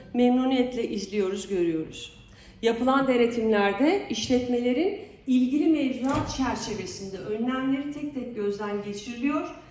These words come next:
varsa eksiklerinin düzeltilmesi sağlanıyor.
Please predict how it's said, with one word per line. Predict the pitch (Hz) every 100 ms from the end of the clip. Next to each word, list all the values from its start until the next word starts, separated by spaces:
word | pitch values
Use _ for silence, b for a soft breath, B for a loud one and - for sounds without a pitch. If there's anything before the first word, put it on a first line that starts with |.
| B B
varsa | 214 302 311 285 254
eksiklerinin | 233 262 247 277 - 247 247 302 285
düzeltilmesi | 220 220 208 208 202 190 190 -
sağlanıyor. | - 180 165 160 156 147 143 -